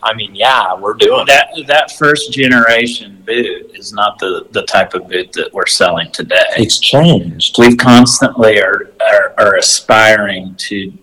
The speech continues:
Speaker 2: do the best and put out the best product, changing how we do some modifications to the boots, coming up with new ideas to make things more efficient for ourselves and,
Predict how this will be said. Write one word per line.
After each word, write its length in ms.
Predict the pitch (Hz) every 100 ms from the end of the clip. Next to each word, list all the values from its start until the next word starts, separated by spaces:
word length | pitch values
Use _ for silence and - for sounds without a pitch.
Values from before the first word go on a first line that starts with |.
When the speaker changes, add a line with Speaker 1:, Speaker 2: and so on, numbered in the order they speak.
| -
Speaker 2:
do 200 | 120 110
the 240 | 101 98 -
best 380 | 113 107 104 -
and 100 | 95
put 160 | 110 101
out 180 | 101
the 100 | -
best 440 | - 98 95 - -
product, 680 | - 101 98 90 76 78 - - - - _ _
changing 680 | - - 123 123 120 120 110
how 320 | 104 107 107
we 140 | 104 101
do 260 | 104 104
some 280 | 101 - 98
modifications 920 | 95 95 95 92 - 92 90 92 92 -
to 180 | 95
the 100 | 90
boots, 460 | 87 95 92 85 -
coming 360 | - 113 110 104
up 220 | 101 -
with 160 | 95
new 340 | 101 101 101 98 92
ideas 640 | 95 95 95 95 95 92
to 100 | -
make 300 | 98 95 92
things 320 | - 95 92 95
more 180 | 87
efficient 560 | 87 - 92 - 87 -
for 160 | 95 85
ourselves 600 | 87 - 95 92 95 92
and, 200 | 85